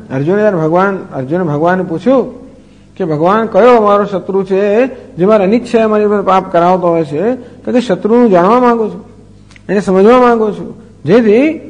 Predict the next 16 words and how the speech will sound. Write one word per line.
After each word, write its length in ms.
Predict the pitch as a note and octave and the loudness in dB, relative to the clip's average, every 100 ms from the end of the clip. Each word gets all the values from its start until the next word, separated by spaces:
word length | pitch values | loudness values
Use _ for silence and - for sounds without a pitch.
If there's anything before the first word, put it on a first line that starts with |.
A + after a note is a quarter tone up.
| - - | -16 -6
હું 380 | F3+ F3+ B3+ D4 - - - | -2 0 0 -2 -8 -16 -8
એને 580 | C#3 E3 D#3 C4 C#4+ - - C3+ | -6 -4 -2 -4 -6 -12 -18 -14
વશમાં 340 | A#2+ E3+ F#3+ | -10 -6 -4
કરી 200 | E3+ D#3+ | -4 -4
શકું 280 | C#3+ D3 D#3+ | -6 -6 -6
છું, 140 | G3 | -6
નાશ 220 | D#3+ B3 C4+ | -6 -6 -8
કરી 160 | D4 A#3 | -10 -10
શકું." 260 | G#3 - - - - - - - - - _ - | -14 -16 -20 -20 -20 -20 -20 -20 -20 -20 _ -4
તો 80 | A#3+ | -2
તુલસીદાસ 480 | A3 F3+ G#3+ A#3 | 0 0 2 2
મહારાજ 380 | A3+ G3 G3 A3 | 2 0 2 0
પણ 220 | A3 A3 | 0 0
મર્મ 360 | F#3 E3 F#3+ G#3 | 0 0 0 0
બતાવે 360 | D#3 C#3+ B2+ A#2+ | 0 -2 -6 -10
છે. 240 | - - | -18 -20